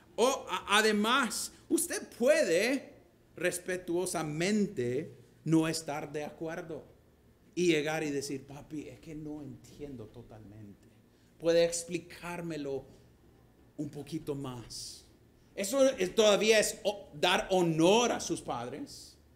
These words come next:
respetando lo que ellos quieren. No significa que somos, de-, de-, debemos como hijos ser esclavos, pero es la idea que nosotros debemos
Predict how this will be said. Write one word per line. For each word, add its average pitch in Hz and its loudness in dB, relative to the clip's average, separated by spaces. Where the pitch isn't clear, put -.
respetando 202 2
lo 220 2
que 202 0
ellos 202 0
quieren. 202 -6
No 247 0
significa 254 -6
que 214 -2
somos, 240 -4
de-, 208 2
de-, 214 4
debemos 214 4
como 208 2
hijos 226 2
ser 220 2
esclavos, 226 2
pero 233 4
es 226 0
la 214 0
idea 233 0
que 226 0
nosotros 240 -2
debemos 226 0